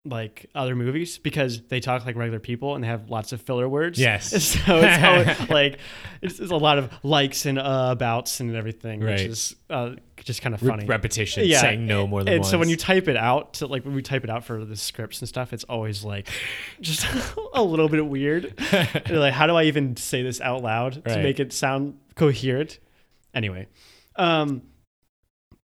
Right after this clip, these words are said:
Speaker 1: uh, this is a, kind of a focal point of the movie too. It's the difference between how Sonny sees this situation and how Alex sees the situation. Um,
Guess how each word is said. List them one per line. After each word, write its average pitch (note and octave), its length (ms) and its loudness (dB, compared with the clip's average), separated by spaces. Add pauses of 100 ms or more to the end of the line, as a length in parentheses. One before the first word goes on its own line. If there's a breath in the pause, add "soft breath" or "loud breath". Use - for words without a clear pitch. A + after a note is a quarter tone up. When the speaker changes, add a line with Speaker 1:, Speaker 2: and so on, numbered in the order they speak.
(140)
Speaker 1:
uh, F3+ 160 -8
this G#3 200 2
is F#3 260 0 (140)
a, D#3 260 -4
kind D#3+ 140 0
of C3+ 60 0
a B2+ 40 0
focal C#3 300 0
point B2 240 -2
of A2 60 -4
the A2+ 60 -6
movie A#2 240 0
too. G#2+ 380 -6
It's A2+ 280 -10
the A#2+ 220 -4
difference C3 340 -4
between B2 340 -8
how A2+ 140 -8
Sonny B2 340 -6
sees A2 480 -10 (240)
this A2+ 180 -8
situation A2 640 -10
and G#2 80 -12
how G#2+ 140 -8
Alex G#2+ 500 -8 (220 soft breath)
sees G#2+ 200 -10
the A2 60 -16
situation. B2 640 -14 (500 soft breath)
Um, D3 420 -2